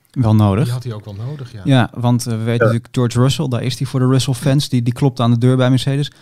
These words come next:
Speaker 1: Had ook een heel sterk weekend, hè, op een
Speaker 2: Ja.
Speaker 1: haar na Q drie. Eh, reed, geloof ik,
Speaker 2: Achtduizendste.
Speaker 1: reed, geloof ik, achtste tot hij een soort motorprobleem,
Speaker 2: Ja.
Speaker 1: eh, kreeg.
Speaker 2: Hydraulisch, eh, probleem.
Speaker 1: Ja, die is wel weer zijn visitekaartje aan het afgeven, of niet?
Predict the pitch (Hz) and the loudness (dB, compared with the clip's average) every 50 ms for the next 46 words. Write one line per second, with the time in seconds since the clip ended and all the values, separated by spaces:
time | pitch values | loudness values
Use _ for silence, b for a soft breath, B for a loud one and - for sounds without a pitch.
0 | b b b - 120 - - 139 143 143 143 131 113 113 113 110 - - 117 113 | b b b -4 -4 -4 -2 0 0 2 2 2 2 2 2 0 -2 -2 -4 -4
1 | 107 104 117 113 - 107 110 107 110 120 113 110 110 123 135 143 139 127 123 120 | -2 -4 -4 -4 -4 -4 -4 -4 -4 -2 -2 0 2 2 2 2 2 0 0 -2
2 | - 127 123 120 120 131 156 170 - 131 120 117 120 117 117 117 113 107 113 120 | -2 -2 0 0 0 0 0 0 -2 -4 -4 -4 -2 -2 -2 -2 -2 -4 -4 -4
3 | 120 123 120 - 120 - - 131 123 123 120 - 113 101 - - 110 98 b b | -2 -2 -4 -4 -4 -2 0 0 0 0 -2 -6 -8 -12 -12 -12 -14 -16 b b
4 | b b b b - 123 120 - 135 113 113 - _ - 151 147 - - - - | b b b b -4 -4 -2 -2 -2 -4 -4 -4 _ -4 -4 -4 -4 -4 -6 -6
5 | 175 - - 139 - 139 127 120 - 127 110 117 120 127 156 151 151 - 151 131 | -6 -6 -6 -6 -2 0 0 0 0 -2 0 2 4 4 4 2 0 -2 0 0
6 | 135 135 139 139 143 135 131 135 135 135 135 131 - - 135 139 185 190 - 107 | 2 2 2 2 2 2 2 2 2 2 2 0 -2 -2 -4 -4 -4 -4 -8 -10
7 | - 107 104 104 104 101 95 - - - 98 92 92 95 - - - 95 - - | -12 -10 -10 -10 -10 -10 -12 -14 -14 -16 -16 -16 -16 -18 -18 -18 -20 -20 -20 -20
8 | 90 87 87 85 90 - 127 123 110 - - - - - - 131 135 131 127 127 | -20 -20 -20 -12 -2 2 4 4 4 4 0 -8 -16 -12 -10 -8 -4 -4 -2 0
9 | 139 123 110 123 127 131 131 139 127 131 131 123 - 127 117 - 123 117 131 - | 0 0 2 2 2 2 2 2 0 2 0 0 -2 -2 -2 -2 0 -2 -2 -2
10 | - - 127 117 120 - 127 117 120 127 - - - 113 104 101 98 110 113 110 | -2 0 0 0 2 0 0 -2 -2 -2 -4 -2 -2 -2 0 0 -2 -2 0 2
11 | 120 117 107 95 - | 2 2 2 0 -4